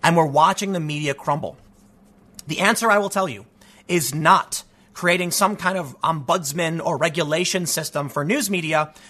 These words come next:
because even the New York Times doesn't know what it means to be canceled. Is that factually true? No, this is fake news.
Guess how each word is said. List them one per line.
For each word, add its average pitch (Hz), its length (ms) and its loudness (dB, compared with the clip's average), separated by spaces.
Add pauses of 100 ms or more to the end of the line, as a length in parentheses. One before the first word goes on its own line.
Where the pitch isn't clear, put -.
because 214 260 0
even 254 240 0
the 277 80 0
New 262 140 -2
York 254 180 2
Times 214 400 2
doesn't 196 300 0
know 180 180 0
what 190 120 -2
it - 80 -8
means 156 260 -8
to 151 80 -10
be 180 80 -8
canceled. 202 560 -4 (520)
Is 156 200 2
that - 180 4
factually 208 480 2
true? 285 160 -4
No, 339 160 4
this 311 140 0
is 233 100 -4
fake 320 260 4
news. 349 560 0